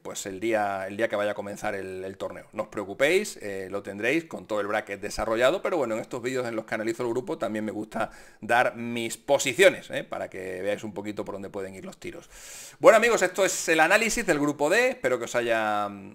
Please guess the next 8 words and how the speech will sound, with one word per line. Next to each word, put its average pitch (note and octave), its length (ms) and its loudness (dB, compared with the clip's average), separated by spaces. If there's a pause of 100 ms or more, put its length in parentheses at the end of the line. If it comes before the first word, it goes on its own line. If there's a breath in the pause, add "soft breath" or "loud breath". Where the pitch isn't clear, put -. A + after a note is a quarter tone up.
gustado. G3 600 4 (200 loud breath)
Si C3 160 -4
es B2 100 -4
así, A#3 320 -2
os - 160 -10
agradezco G#2 920 0
el A2+ 180 -4
like F#3 320 2